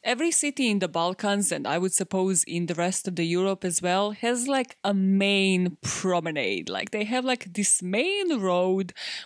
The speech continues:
where most of the coffee shops would be, where you would see most of the people you have ever met or seen in your life. So, of course, Belgrade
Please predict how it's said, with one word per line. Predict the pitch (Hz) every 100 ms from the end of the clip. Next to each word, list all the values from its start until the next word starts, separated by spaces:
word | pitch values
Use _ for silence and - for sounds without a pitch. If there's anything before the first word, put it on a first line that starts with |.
| -
where | 202 202 202 175
most | 180 190 262 -
of | 311
the | 294
coffee | - 220 208
shops | - 175 175 - -
would | 180 170
be, | 175 170 170 160 - -
where | 180 185 175 170 - -
you | 175
would | 180 190
see | - 202 180 - _ 185
most | 185 190 196 -
of | 185
the | 190
people | 196 185 190
you | 180 180
have | 190 175 - -
ever | 226 202 175 160 175 _
met | 190 185 185 196 -
or | 190
seen | - - 220 190 175 -
in | 214 226
your | 202 165
life. | 160 165 190 208 - - -
So, | - - 208
of | -
course, | 285 277 269 -
Belgrade | 190 254 294 285 277